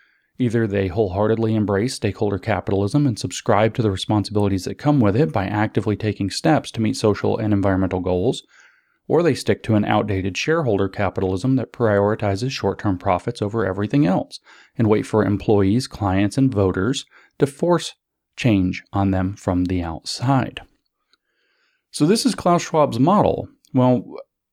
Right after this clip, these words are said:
what's going on? Well, we have a Leninist top-down push from the corporations, the N G Os, and the governments operating in a public-private partnership. It's Leninism. It's corporate Leninism. Call it whatever else you want to call it, but it's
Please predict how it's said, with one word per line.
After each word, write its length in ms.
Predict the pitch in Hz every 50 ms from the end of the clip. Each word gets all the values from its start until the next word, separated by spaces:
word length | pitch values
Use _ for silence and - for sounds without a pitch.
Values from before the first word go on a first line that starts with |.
| _ _ _ _ _ _ _ _ _ - 190 - _
what's 400 | - 151 127 120 151 156 160 -
going 320 | - 139 123 120 120 131 180
on? 400 | 220 - - - - - 98 98
Well, 180 | 107 104 101
we 120 | 104 107 98
have 200 | 107 107 104 95
a 160 | - 104 101
Leninist 560 | 95 98 107 107 107 110 113 117 120 - -
top-down 460 | - 98 90 87 - 101 92 87 87
push 280 | - - - 151 156 -
from 340 | - - - 104 95 90 -
the 100 | - - _
corporations, 800 | - - 104 95 - - 92 95 101 113 - - 120 110 104 98
the 140 | 95 92 -
N 180 | 104 98 98 90
G 200 | 95 92 92 95
Os, 300 | 95 95 98 98 95 -
and 220 | - 98 92 90
the 80 | 95 -
governments 560 | - 110 117 113 131 131 139 147 151 151 -
operating 540 | - 101 92 - - 101 95 92 92 92 90
in 60 | -
a 40 | -
public-private 840 | - - - 110 101 104 98 - _ - 95 90 87 87 - - _
partnership. 640 | - - - 90 - 117 120 - - - - - - _ _ _ _ _ _ _ _ _ _ _ _ _ _ _ _
It's 180 | - 101 - -
Leninism. 600 | - 165 202 170 117 101 90 87 90 - - 90 - _
It's 140 | - 107 -
corporate 540 | - - - - 143 143 143 - 147 123 -
Leninism. 640 | 117 107 110 127 120 104 95 87 85 87 - - - _ _ _ _ _ _ _ _ _ _ _ _ _
Call 280 | - - 95 101 113 117
it 100 | 98 110
whatever 360 | 117 117 120 113 120 117 110
else 220 | 110 113 - -
you 100 | - 107
want 140 | 104 113 110
to 60 | 101
call 240 | - - 143 147 120
it, 100 | 95 -
but 120 | - 95 101
it's 140 | 98 -